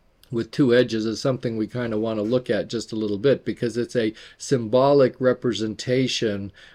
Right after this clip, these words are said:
of the Word of God, or the sword of the Spirit, and it is a, uh, representation of how this instrument can cut both ways. So it can be both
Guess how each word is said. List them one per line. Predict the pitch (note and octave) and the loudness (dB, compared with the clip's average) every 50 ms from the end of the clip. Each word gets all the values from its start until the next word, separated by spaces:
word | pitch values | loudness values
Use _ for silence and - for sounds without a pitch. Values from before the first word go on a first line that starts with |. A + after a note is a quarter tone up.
| _ _ - | _ _ -4
of | A#2 A2+ A2 G#2 G2+ | -4 -2 -2 -2 -2
the | G#2+ | -4
Word | G#2 G2 A2 A2+ A2 G#2 G#2 | -2 0 0 2 2 0 0
of | F#2+ G2+ | -2 -2
God, | G2 B2 B2 A#2+ G#2+ G2 G2 F#2+ G2 | 0 2 2 2 2 0 -2 -2 -4
or | G2+ G2+ | -6 -6
the | F#2+ G#2 G2+ | -6 -8 -8
sword | - - - - C3+ C3 B2 B2 A#2+ A#2 | -8 -10 -4 -2 2 2 4 4 4 2
of | - - A#2+ G#2+ G2+ G2+ | 0 -2 -4 -6 -6 -6
the | G2+ G2 | -8 -6
Spirit, | - - - - - - D#3 C#3+ B2 G#2 F#2+ - - - | -6 -8 -10 -12 -2 2 4 4 6 4 2 0 -4 -6
and | A#2 G#2+ G#2+ | -6 -4 -4
it | G#2+ G#2 G2 | -4 -2 -2
is | A2 G#2 F#2 - - | -4 -4 -2 -4 -2
a, | A2 A2 G#2+ G#2+ A2 A2 A2 G#2+ G#2+ | 0 2 2 2 2 2 0 0 0
uh, | |
representation | G2+ A2 B2 B2 B2 - A#2+ G#2 F#2 A2 G#2+ G#2 - - B2+ B2+ C3+ C3 B2 - - A2+ G#2 G2+ G#2 G2 - - - - - - | 0 0 0 0 0 -2 -4 -2 -2 -4 -4 -4 -2 0 2 2 2 2 -2 -2 -4 -4 -4 -4 -8 -10 -14 -20 -20 -20 -20 -18
of | - - A2+ G#2+ G2 - | -10 -6 -6 -6 -4 -4
how | - B2 A#2 A#2 A#2 A#2 | -4 -2 0 0 0 0
this | G#2 G#2+ G#2+ G#2+ G#2 - - - | 0 2 2 2 2 0 -4 -4
instrument | - C#3+ B2+ B2+ A#2+ - - - B2 G#2+ G#2+ G#2 G2+ G2 - - | -4 -2 -2 -2 -4 -4 -4 -4 -2 -2 -2 -4 -6 -8 -10 -10
can | - A#2+ G#2+ G#2 | -10 -8 -8 -10
cut | - - - A#2 - - C3 A2 | -8 -6 -6 -6 -6 -6 -6 -2
both | A#2 A#2 A2 G#2 - - - | -2 0 0 -2 -4 -2 2
ways. | C#3 D3 B2+ G#2 F#2 F2 E2 - - - - - - - | 2 4 4 2 0 -2 -4 -8 -12 -16 -20 -20 -20 -18
So | - - A#2+ A2+ A2+ | -6 -2 0 2 2
it | A2+ G#2+ - | 2 0 -2
can | - A2 G#2+ | -6 -4 -2
be | G#2+ G#2 | -2 -2
both | G2 G2 A#2 A#2 A#2 A2+ G#2 - | -2 -2 0 0 0 0 0 -4